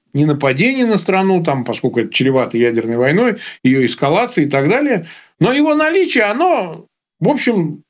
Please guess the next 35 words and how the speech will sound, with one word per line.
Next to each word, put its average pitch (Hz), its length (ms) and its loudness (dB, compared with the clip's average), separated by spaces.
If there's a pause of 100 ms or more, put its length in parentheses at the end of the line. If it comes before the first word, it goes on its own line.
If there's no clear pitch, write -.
нужно 165 480 0 (160)
для 127 100 -2
того, 165 280 2
чтобы 151 600 0
в - 60 -6
случае 165 380 2
чего 262 520 0 (600)
его 160 240 2
применить. 190 600 0 (200)
И 147 80 2
это 277 280 0
создает 165 580 0
вот, 196 260 -2
ну, 170 160 -2
такой 156 520 -2 (440)
защитный 180 440 0
купол 165 360 -2
над 110 200 -6
страной, 143 360 0
над 127 180 0
нацией, 175 360 -2
что - 160 -6
ее 127 300 0
вот 160 240 -2 (600)
не 139 160 2
уничтожат, 180 800 0
не 127 200 2
лишат 127 380 -2
суверенитета 135 580 0
и 165 60 2
так 135 180 0
далее, 180 220 0
и - 20 -2
так 156 180 -2
далее. 92 280 -6